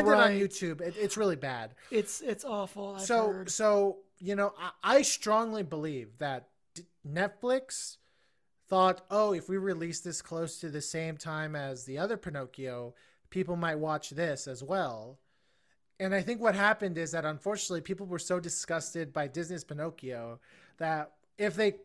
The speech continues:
Speaker 1: came across this on their feed on Netflix, they were like, "Oh, no, I don't, I'm not, I don't need to see it." But credit, again, credit to the quality of the animation, of the performances, of the
Speaker 2: Also,
Speaker 1: storytelling.
Speaker 2: low-key,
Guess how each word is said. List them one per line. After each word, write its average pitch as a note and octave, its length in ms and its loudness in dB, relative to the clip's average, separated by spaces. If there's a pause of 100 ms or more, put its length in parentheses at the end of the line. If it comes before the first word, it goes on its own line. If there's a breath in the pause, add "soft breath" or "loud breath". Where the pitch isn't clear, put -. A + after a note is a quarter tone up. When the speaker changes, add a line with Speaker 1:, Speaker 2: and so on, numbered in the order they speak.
Speaker 1:
came G#3+ 180 -2
across F#3+ 360 2
this F3+ 260 0
on E3 160 -2
their D3 140 -4
feed G3 460 -2
on D3 160 -2
Netflix, E3+ 500 -2
they E3+ 60 -6
were D#3+ 60 -4
like, D#3+ 160 -6
"Oh, F#3 340 4
no, E3+ 120 -2
I D#3 200 0
don't, D#3+ 160 -4
I'm E3 200 -6
not, E3+ 180 0 (160)
I D3 120 -8
don't E3 180 -2
need E3 160 -4
to D3 80 -10
see C3 160 -8
it." A#2+ 200 -12
But C3+ 200 -8 (520 soft breath)
credit, B3 600 10 (320)
again, E3 260 -4
credit F3+ 300 0
to F#3 100 -6
the D#3 80 -8
quality D#3+ 460 -4
of C3 100 -8
the C#3 120 -8
animation, C3+ 600 -8 (220)
of A#2+ 160 -16
the B2+ 80 -12
performances, C#3+ 680 -8
of A#2 160 -16
the A2 200 -12
Speaker 2:
Also, B3 220 2
Speaker 1:
storytelling. A#3+ 520 2
Speaker 2:
low-key, A#3+ 680 2